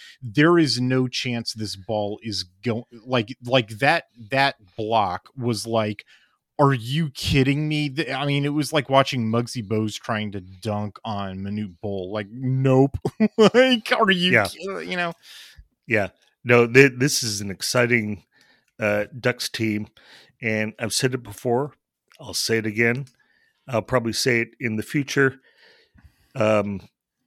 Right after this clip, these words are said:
Speaker 2: this team is as good as they are because of height, but it's because of Hannah Pukas. And Hannah Pukas is the best setter in the nation.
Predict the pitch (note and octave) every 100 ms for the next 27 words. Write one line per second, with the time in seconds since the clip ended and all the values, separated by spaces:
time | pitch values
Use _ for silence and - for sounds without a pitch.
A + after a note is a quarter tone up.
0 | _ A#2+ B2+ - - F3+ E3+ D#3+ D#3+ D3
1 | D3 A2+ G#2+ G#2 G#2+ - - C#3+ A#2+ -
2 | A2+ G#2+ G#2 F#2+ _ - A#2 - C#3 B3+
3 | - G2 G#2+ - - - - _ - G#2+
4 | A#2 A2 A2 - A#2 A#2+ A2+ G2+ - A2
5 | A2 G2 - A2+ G2 - - - - -
6 | _ _ _ _ _ _ _ - F#2+ B2+
7 | D#3 - D#3+ C#3 D3+ D3+ C#3 - B2+ A2
8 | F#2+ - F#2 G#2+ - - A2+ G#2+ A2 -
9 | - - _ _ - A#2 A2+ A2 G2+ -
10 | F2